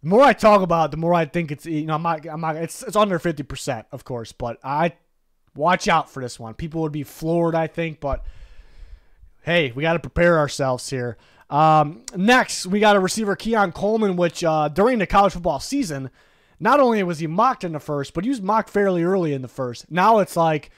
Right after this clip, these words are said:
with all the other receivers and all the separation those receivers get and the lack of separation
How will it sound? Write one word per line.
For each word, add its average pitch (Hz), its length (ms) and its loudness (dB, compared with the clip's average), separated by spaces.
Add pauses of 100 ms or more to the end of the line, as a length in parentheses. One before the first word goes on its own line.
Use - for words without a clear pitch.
(160)
with 160 100 -8
all 190 240 6
the 202 120 4
other 202 200 2
receivers 214 720 0
and 165 80 -8
all 180 200 2
the 175 120 -6
separation 190 680 -2
those 196 200 0
receivers 185 400 -6
get 185 160 -4
and 190 100 -12
the 156 60 -6
lack 175 320 -4
of 165 80 -12
separation 175 720 -4